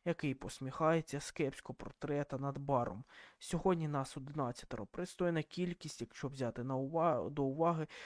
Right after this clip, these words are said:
що в Олд-Ріко усього дванадцять гольфкарів.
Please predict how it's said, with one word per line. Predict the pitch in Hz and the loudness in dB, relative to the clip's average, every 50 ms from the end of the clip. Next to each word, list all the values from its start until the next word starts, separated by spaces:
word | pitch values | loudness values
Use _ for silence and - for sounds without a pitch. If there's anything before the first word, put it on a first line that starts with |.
| - - | -16 -12
що | - - - 170 151 139 | -10 -4 0 2 2 2
в | 135 131 | 2 0
Олд-Ріко | 123 120 123 - - 151 160 170 165 - - | -2 -2 -2 -4 -4 -2 -2 -2 -2 -2 -2
усього | 135 127 127 - - - 151 143 147 147 127 | -2 -2 -2 -4 -2 -2 -2 0 0 0 -2
дванадцять | 120 131 135 156 160 151 143 135 131 135 139 - - 135 127 - - - - - - - _ - | -2 0 2 4 4 4 4 4 4 2 2 0 -2 -4 -4 -6 -12 -20 -20 -20 -20 -20 _ -14
гольфкарів. | 156 - - 151 147 135 - - - - - 127 131 123 - 107 - - | -4 0 2 2 2 2 -2 -8 -6 -4 -2 -2 0 -2 -4 -6 -8 -12